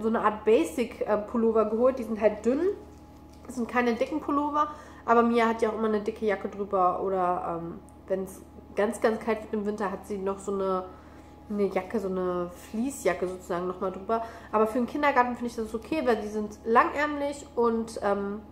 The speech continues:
ja, es ist halt nicht zu warm. Im Kindergarten wird auch immer gut geheizt und so. Und da habe ich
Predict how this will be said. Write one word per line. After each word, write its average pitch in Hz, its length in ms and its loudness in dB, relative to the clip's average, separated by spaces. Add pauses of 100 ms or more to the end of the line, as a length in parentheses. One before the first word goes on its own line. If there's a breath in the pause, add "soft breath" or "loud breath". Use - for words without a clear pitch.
(240)
ja, 208 120 6
es 214 120 2
ist - 100 -8
halt 233 140 0
nicht - 220 -6
zu 247 180 -2
warm. 185 220 4
Im 190 200 -4
Kindergarten 202 420 0
wird 190 100 -8
auch - 100 -6
immer 175 100 -4
gut - 160 -14
geheizt - 440 -4
und 233 120 -10
so. 247 220 -2 (460 loud breath)
Und 311 180 2
da 311 80 6
habe 294 140 0
ich - 60 -12